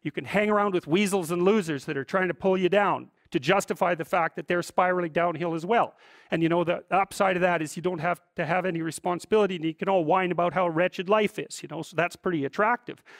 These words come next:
But I would say it's also a me-, bad medium to long-term plan. And so it's,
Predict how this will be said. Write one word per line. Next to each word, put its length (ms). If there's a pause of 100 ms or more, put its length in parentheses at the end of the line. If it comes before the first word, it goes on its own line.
(220)
But 160
I 140
would 160
say 180
it's 120
also 340
a 40
me-, 180
bad 440
medium 380
to 100
long-term 540
plan. 420 (560)
And 80
so 220
it's, 180